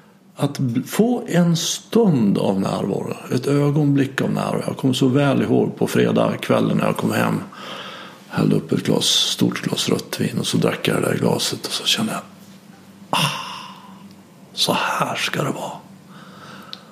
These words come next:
Att istället för att vara då jag jobbar i filmbolag och produktioner och, och barn och liksom massor av tankar hela tiden som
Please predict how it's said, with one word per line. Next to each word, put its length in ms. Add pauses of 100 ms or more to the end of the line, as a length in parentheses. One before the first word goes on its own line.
(360)
Att 160
istället 400
för 120
att 80
vara 320
då 180
jag 100
jobbar 180
i 40
filmbolag 760
och 120 (240)
produktioner 800
och, 140 (1200)
och 160 (480)
barn 440
och 80
liksom 200 (240)
massor 460
av 60
tankar 560
hela 400
tiden 400 (240)
som 220